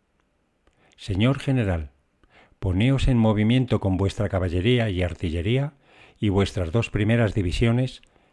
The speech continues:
de modo que lleguéis el diecinueve a la concurrencia del camino de Segovia y de San Ildefonso con el de Madrid,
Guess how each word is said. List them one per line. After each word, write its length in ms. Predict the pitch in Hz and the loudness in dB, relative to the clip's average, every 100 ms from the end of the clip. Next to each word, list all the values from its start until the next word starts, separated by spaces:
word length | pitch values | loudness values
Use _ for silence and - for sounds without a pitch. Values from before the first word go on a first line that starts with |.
| _ | _
de 180 | 95 101 | -2 2
modo 280 | 107 127 131 | 2 2 2
que 140 | 117 | 0
lleguéis 380 | 110 107 107 - | 2 2 2 0
el 120 | 95 | -2
diecinueve 640 | 92 95 98 101 120 139 | 0 -2 0 0 2 2
a 60 | 127 | 2
la 120 | 98 | 0
concurrencia 680 | - 101 92 87 110 104 113 | 0 -2 -2 0 0 2 2
del 160 | 101 - | 2 2
camino 360 | 95 110 110 | 2 4 4
de 100 | 95 | 2
Segovia 500 | - 98 110 123 127 | 0 2 2 2 0
y 100 | 120 | 0
de 140 | 90 85 | 0 -2
San 240 | 92 87 | -2 -2
Ildefonso 580 | 87 87 - 107 - 113 | -4 -6 -4 -4 -2 -2
con 140 | 98 | 0
el 100 | 92 | 0
de 100 | 87 | 0
Madrid, 340 | 85 82 85 | 0 0 -2